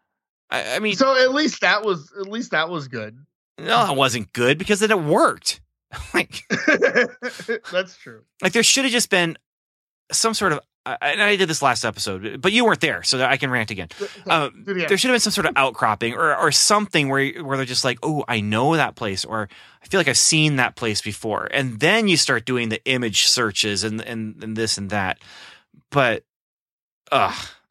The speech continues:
Speaker 1: I just find that
Speaker 2: You
Speaker 1: to be so ridiculous. And I'm, I'm gonna stop now because <laughs> there's good stuff about this episode. There's some really good things in this episode. But this just makes me,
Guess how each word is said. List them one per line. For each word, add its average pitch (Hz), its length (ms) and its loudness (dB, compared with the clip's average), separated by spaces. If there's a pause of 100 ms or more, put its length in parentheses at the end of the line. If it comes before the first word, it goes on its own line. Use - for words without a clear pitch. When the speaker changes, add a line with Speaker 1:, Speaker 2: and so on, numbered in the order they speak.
Speaker 1:
I 147 120 4
just 190 180 0
find 156 180 4
that 139 40 6
Speaker 2:
You 120 60 0
Speaker 1:
to 135 80 -6
be 127 440 0
so 143 800 2 (600)
ridiculous. 117 1120 -2 (500)
And 120 480 0 (120)
I'm, 123 200 0
I'm 127 100 -6
gonna 131 140 -2
stop 190 380 0
now 95 340 -4 (760)
because 113 480 -4
<laughs> - 1700 -20
there's 151 200 -2
good 240 200 2
stuff - 280 0
about 135 140 2
this 113 120 -2
episode. 101 360 -2
There's 151 200 -8
some 147 200 -8
really 226 200 4
good 127 160 0
things 185 220 2
in 110 60 -2
this 110 120 -4
episode. 101 360 -2 (460)
But - 160 -2
this 165 280 2
just 139 240 2
makes 147 300 0
me, 110 360 -6